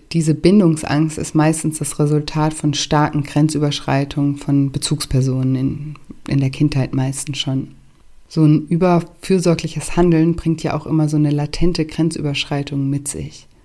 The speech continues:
Zieh das an, mach das, tu das. Also auch das kann dazu führen, dass eine leichte Bindungsangst sich ausprägt.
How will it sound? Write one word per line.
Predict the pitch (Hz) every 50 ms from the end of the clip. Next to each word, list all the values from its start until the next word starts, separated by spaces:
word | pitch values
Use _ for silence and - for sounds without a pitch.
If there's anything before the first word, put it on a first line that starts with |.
| _ _ _ _ _ _ _ _ - _ -
Zieh | - - 151
das | 156 165 175 170 170 -
an, | - 151 151 156 156 151 147
mach | 143 139 135 -
das, | - 170 165 160 160 - - -
tu | - -
das. | 139 147 156 160 156 156 - - - - _ _ _ _ _ _ _ - _ - -
Also | 143 143 - 147
auch | - 151
das | - - 165 160 - -
kann | - 156
dazu | 156 151 151 - - 143
führen, | - - - 170 160 160 165 165
dass | 156 147 - -
eine | 143 147 143
leichte | 143 147 147 151 147 - 143
Bindungsangst | 135 - 151 151 151 151 143 135 - - - 135 135 139 147 143 - - - -
sich | - 156 - - -
ausprägt. | 135 139 135 - - - - 139 - - - - - -